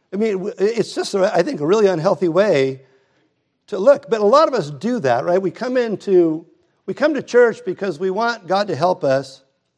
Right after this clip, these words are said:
with our marriage. We want God to help us with our jobs.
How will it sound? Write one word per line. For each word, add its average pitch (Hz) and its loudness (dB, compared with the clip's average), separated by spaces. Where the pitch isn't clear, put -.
with 175 -2
our 170 2
marriage. 127 -4
We 180 0
want 226 0
God 226 4
to 185 -4
help 175 2
us 160 0
with 156 -2
our 147 0
jobs. 123 0